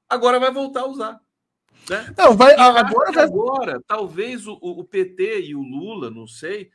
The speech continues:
Speaker 1: possa perder um pouco essa, diria, ingenuidade? Ou que cê, como é que cê, é, catalogaria essa, essa,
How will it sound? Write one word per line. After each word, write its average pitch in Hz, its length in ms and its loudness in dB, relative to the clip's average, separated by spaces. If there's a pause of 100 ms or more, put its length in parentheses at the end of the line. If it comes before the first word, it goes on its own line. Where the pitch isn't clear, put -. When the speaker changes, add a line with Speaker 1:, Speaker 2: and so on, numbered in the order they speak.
(240)
Speaker 1:
possa 170 320 -8
perder 180 420 -8
um 180 140 -12
pouco 175 600 -10 (240)
essa, 160 680 -8 (380)
diria, 143 640 -10
ingenuidade? 143 1080 -14
Ou 156 160 -14
que 156 140 -20
cê, 151 240 -14 (260)
como 175 200 -12
é 175 40 -8
que - 100 -18
cê, 147 340 -10 (360)
é, 131 240 -6
catalogaria 139 920 -10
essa, 123 340 -12 (280)
essa, 135 340 -12